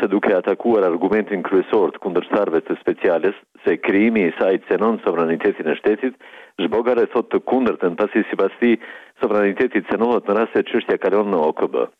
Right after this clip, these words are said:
Zhbogar vlerëson se, nëse Kosova refuzon ta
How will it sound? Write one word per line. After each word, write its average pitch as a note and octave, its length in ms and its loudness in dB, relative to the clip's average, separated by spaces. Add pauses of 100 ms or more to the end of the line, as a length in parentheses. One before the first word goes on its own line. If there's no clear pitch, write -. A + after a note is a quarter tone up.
(180)
Zhbogar G2+ 400 0
vlerëson G#2+ 460 0
se, B2 80 0
nëse A2+ 240 0
Kosova A2+ 400 2
refuzon A#2 400 -2
ta F#2+ 100 2